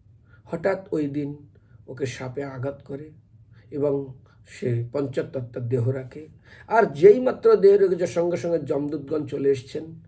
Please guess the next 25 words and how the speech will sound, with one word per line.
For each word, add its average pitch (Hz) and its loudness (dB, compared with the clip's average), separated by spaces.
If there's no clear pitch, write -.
সঙ্গে 208 2
সঙ্গে 208 4
তাকে 170 -2
চর্ম 170 2
রজু 160 0
দ্বারা 156 -2
ব-, 123 -6
বন্ধন 151 -2
করেছেন। 165 -4
কিন্তু 190 4
হঠাৎ - 4
সেখানে 175 0
বিষ্ণুদূতরা 165 -4
চলে 127 -4
আসলেন 135 -10
স্বর্ণ 139 0
বিমানে, 135 -2
শঙ্খচক্র 170 0
গদাধার 135 -2
চারজন, 131 -2
দুজন 143 -2
বিষ্ণু, 165 -8
এদেরকে 165 -2
দেখলেন 139 -4
এবং 131 2